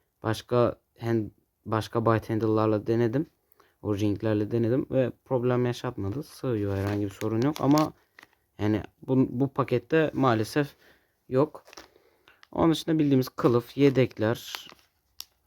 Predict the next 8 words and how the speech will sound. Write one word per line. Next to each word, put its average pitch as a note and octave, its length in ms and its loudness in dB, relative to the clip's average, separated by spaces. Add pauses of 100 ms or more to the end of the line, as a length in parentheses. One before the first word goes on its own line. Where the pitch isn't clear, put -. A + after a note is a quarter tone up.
(600)
Loctite C3+ 560 2
vesaire. A#2+ 560 0 (1040)
Yani - 220 -2 (240)
iyi, E3+ 340 6 (440)
normal C3 360 2
kutu - 220 -10
içeriği G2 340 -4
işte. D3 340 -10